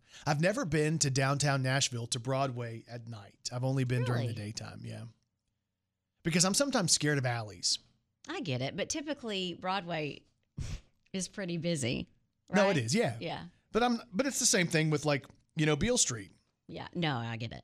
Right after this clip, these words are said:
Speaker 1: You know, it's like, you know, it's cool to be on the street and then, like, but you have to get back to your car.
Speaker 2: Yeah.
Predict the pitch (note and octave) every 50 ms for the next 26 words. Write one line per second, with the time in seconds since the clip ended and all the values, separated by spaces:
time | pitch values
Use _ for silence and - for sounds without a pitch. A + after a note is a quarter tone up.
0 | _ - C3 B2+ A#2+ C3 E3 D#3 - C3 B2 A2+ - - G#2+ A#2+ B2 A#2 A2+ A2+
1 | A#2 A#2+ B2+ - - - F#3 B3+ A#3+ G3 F3+ D#3 C#3+ C#3 C3+ - - - F3 G#3
2 | A#3 G#3+ F#3+ F#3 - C3 C3+ C3+ C#3 D3 D3 D3 C#3+ C3+ C3+ B2 - C#3 C3 -
3 | C#3+ C3+ D#3+ E3 - - C#3+ D3 D#3+ D3 D3 D3 D3+ - - C#3+ B2 A2+ A2+ -
4 | - - D#3+ F3 D3+ - - - F#3 F3+ E3+ C3+ A#2+ A#2 A#2 A#2 A2+